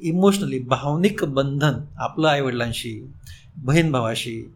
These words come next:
बायकोशी, मी तर नेहमी सांगत असतो ना की जगातला तो माणूस सुखी आहे जो बायकोबरोबर चांगला त्याचे नातं आहेत, ते एकमेकाशी फ्रेंडसारखे राहू शकतात. हे, ह्याला म्हणायचं ईक्यू. हे, हे ज्या ज्या लोकांनी हे बंधनं पाळू शकले ना,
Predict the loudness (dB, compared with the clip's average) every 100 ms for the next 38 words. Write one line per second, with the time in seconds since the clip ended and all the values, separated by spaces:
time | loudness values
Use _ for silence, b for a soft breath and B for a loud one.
0 | -2 4 4 6 4 4 0 2 2 2
1 | 2 2 2 0 -2 -6 -6 -4 -2 -2
2 | 0 0 4 4 4 2 -2 0 -2 -2
3 | -2 -4 0 -2 -2 0 0 0 -2 0
4 | -2 -4 _ -6 -2 -2 -2 -2 -4 -4
5 | -6 -6 -4 -4 -4 -4 -4 -2 -2 -2
6 | -4 -4 -6 -8 -14 -12 -10 -10 2 4
7 | 4 2 0 2 2 0 -2 -4 -2 -2
8 | 2 0 0 B B -16 0 2 4 0
9 | 0 0 0 2 2 2 -2 -4 -4 -4
10 | -6 -4 -2 -2 -2 -4 -4 -2 -2 -2
11 | -2 -6 -8